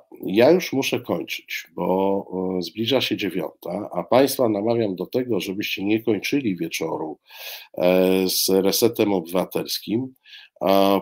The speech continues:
ponieważ już za chwilę o dziewiątej specjalne wydanie Prawoteki z okazji Dnia Praworządności.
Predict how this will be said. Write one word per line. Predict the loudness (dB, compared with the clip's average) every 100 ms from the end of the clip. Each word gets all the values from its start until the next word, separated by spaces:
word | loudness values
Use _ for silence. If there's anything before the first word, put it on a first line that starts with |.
| 2
ponieważ | 2 4 4 6 6 4 2 -4 -6
już | -2 0 0
za | 0 -2
chwilę | -2 -12 -6 -2 0 0
o | -2
dziewiątej | -2 -4 -6 -10 -4 2 2
specjalne | 2 0 2 6 6 6 4
wydanie | 0 -8 -12 -10 -12 -12
Prawoteki | -12 -10 -12 -16 -20 -10 -6
z | -6
okazji | -6 -8 -10 -10
Dnia | -10 -10
Praworządności. | -12 -12 -12 -12 -12 -12 -12 -10 -8 -10